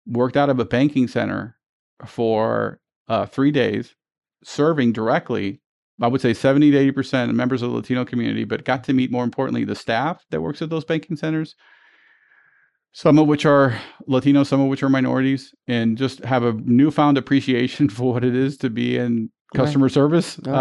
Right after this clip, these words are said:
Speaker 1: uh, which we often forget because you're sitting in the ivory tower, right? And, and you forget what it's like. So very humbling for me, but, but really got a chance to see the work that we do day in, day out and how we can be most impactful. So I'm gonna take all those learnings and, and that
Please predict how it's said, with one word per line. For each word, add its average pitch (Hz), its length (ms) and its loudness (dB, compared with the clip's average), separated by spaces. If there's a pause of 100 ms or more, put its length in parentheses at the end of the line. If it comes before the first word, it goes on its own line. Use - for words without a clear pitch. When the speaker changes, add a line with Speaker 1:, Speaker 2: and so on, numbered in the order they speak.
(280)
Speaker 1:
uh, 117 60 0
which 123 300 -4
we 135 200 4
often 139 300 4
forget 135 420 2
because 127 300 2
you're 123 100 2
sitting 123 320 0
in 120 120 2
the 117 120 2
ivory 117 220 -2
tower, 127 360 0
right? 127 300 0
And, 110 380 -2
and 110 260 -2
you 113 80 -6
forget 110 260 -4
what 117 140 -2
it's 107 140 -8
like. 120 180 -2
So 113 100 -6
very 123 240 0
humbling 131 360 0
for - 120 -8
me, 120 260 0
but, 110 280 -4 (460)
but 117 180 0 (340)
really 180 220 2
got 139 160 4
a 127 100 2
chance 131 380 -2
to 120 100 -8
see 131 220 0
the 113 140 -2
work 107 180 -4
that 123 120 -4
we 120 100 -2
do 113 320 -4
day 110 260 -2
in, 110 140 -2
day 107 160 -2
out 107 180 -2
and 107 140 -6
how 113 120 -2
we 110 120 -6
can 107 160 -8
be 107 80 -6
most 104 280 -8
impactful. 104 520 -6
So 117 160 -4
I'm 151 100 0
gonna 165 80 0
take 131 280 -2
all 120 120 2
those 120 220 -4
learnings 113 500 -4
and, 104 320 -4
and 104 340 -4
that 104 260 -4